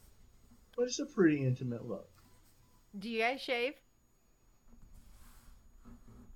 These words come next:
Speaker 1: Uh, oh, our genitals? Yeah, I, I actually, uh, do not shave. I use Nair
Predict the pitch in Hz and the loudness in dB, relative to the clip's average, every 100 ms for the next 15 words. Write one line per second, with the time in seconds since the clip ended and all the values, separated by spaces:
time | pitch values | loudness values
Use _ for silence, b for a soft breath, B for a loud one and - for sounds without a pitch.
0 | - - - - 123 104 113 95 95 104 | -20 -20 -14 6 8 8 6 0 -4 -6
1 | 104 120 139 151 117 143 202 127 143 175 | -4 -2 0 0 0 4 8 8 6 2
2 | - 139 202 202 196 170 147 156 143 131 | 2 4 4 4 2 2 2 2 2 2
3 | 131 175 165 147 165 170 175 - 131 131 | 2 2 2 2 2 2 0 0 0 0
4 | 123 120 113 120 131 156 190 | 0 -4 -2 0 2 4 2